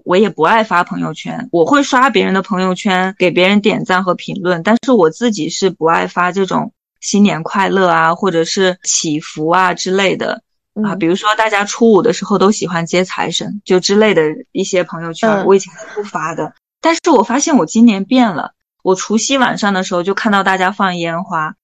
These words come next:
Speaker 1: 然后我就会拍了之后录一个小视频，然后把它做成朋友圈发出去。大年初一的时候，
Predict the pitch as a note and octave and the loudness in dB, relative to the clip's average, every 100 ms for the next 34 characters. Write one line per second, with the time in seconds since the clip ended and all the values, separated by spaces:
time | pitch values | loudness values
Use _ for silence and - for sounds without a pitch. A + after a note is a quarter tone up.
0 | - G3 A3 E3+ G3+ A3+ F#3+ - G#3+ G3+ | -4 2 2 4 2 2 0 -2 0 0
1 | F3+ G#3 G3 G#3+ G3 F3 A3 D#3+ D#3+ - | -2 -2 0 2 2 2 0 -2 -4 -4
2 | G3+ - D#3+ E3 _ _ - F#3+ F3+ D3 | -4 -4 -8 -10 _ _ -2 0 2 0
3 | D#3+ - F#3+ - D#3+ D#3 E3+ E3 - E3+ | 0 0 0 0 -10 -10 -10 -10 -10 -10
4 | E3 E3 E3 E3 - E3 - A#3+ A3 F3 | -6 -6 -6 -10 -8 -8 0 0 0 -2
5 | F3+ - G#3+ G#3+ G#3+ G3 E3 F3 F#3+ E3+ | -8 -2 2 4 2 0 -2 0 2 0